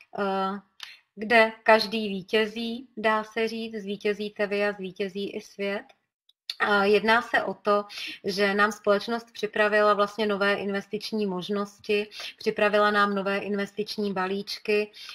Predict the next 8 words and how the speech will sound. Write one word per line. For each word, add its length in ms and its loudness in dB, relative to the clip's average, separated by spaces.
které 320 8
začínají 680 -2
vlastně 340 -2
na 120 -4
čtyři 380 -4
sta 260 -2
dolarech, 640 -2
eh, 540 -2